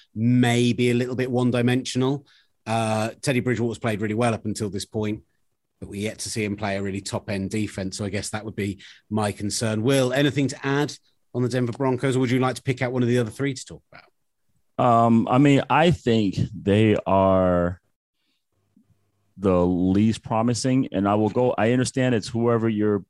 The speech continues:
Speaker 2: you're, you're put in front of and you, you gotta play. But, um, you know, I think these next three games, right? They have Baltimore, they have the, the Steelers and the Raiders,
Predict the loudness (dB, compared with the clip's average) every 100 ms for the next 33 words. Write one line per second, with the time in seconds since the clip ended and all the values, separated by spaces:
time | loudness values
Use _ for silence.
0 | _ -12 -4 -4 -4 _ _ -6 -2 0
1 | 2 2 2 2 4 4 2 0 0 -2
2 | -2 0 2 0 0 2 2 2 0 -2
3 | _ _ _ _ -8 -4 -4 -2 -4 -6
4 | -12 _ _ _ _ _ _ _ 0 2
5 | 2 2 2 2 2 0 -4 -8 -2 2
6 | 2 2 2 0 -4 -4 -2 0 0 0
7 | -2 -2 -2 0 0 0 0 0 0 0
8 | -2 0 0 -2 0 -2 -4 _ -8 -8
9 | -4 -6 -2 2 4 4 0 -2 -2 -2
10 | -2 -4 -8 _ 2 4 4 2 -2